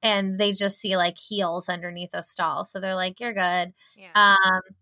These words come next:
Speaker 1: uh, on top of everything else, we learn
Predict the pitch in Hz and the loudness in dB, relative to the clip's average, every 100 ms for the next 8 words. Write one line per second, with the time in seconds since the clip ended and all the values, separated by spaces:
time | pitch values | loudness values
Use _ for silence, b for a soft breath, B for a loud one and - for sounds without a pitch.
0 | _ _ _ _ _ - 220 202 196 190 | _ _ _ _ _ 2 4 6 6 2
1 | - _ - 233 240 254 285 302 277 262 | -2 _ 2 2 2 4 4 4 0 0
2 | 254 240 220 196 196 196 214 196 190 185 | 0 -4 -2 0 0 -2 -4 -2 0 0
3 | 180 | -2